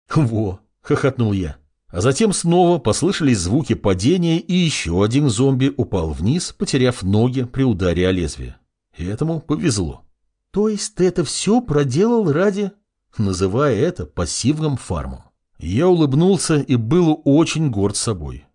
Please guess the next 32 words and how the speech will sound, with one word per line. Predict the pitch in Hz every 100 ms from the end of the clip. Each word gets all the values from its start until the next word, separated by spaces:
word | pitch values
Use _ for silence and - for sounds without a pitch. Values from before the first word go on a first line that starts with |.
| -
Правда, | 156 151 101
в | 78
ответ | 101 - 87 80
на |
мой | 82 78
комментарий | 92 117 139 240 208 95
Исида | 117 - 170
пробила | 160 - 87 90 123
себе | 101 104 80 92 87
фейспалм. | - 101 - - 65 67 - _ _ _ _
«Да | 73 82
ладно, | 95 113 160 95 76
смотри, | - 85 107 180 196
ей | 90
даже | 87 110 151
ничего | 160 220
делать | 196 202 311 -
не | 135
нужно». | 160 - 60 _ _ _
Я | 80 107
почти | 139 131 -
обиделся | 127 123 110 113 151 127 120
и | 104
ткнул | - 120
пальцем | 110 113 104 98
в | 90
чертёнку, | - 90 - 98 120 151
которая, | - - 269 196
похоже, | - 127 175 151
оценила | 175 160 - 190 151 113 110
мой | 104 98
подход | 95 90 - 113 -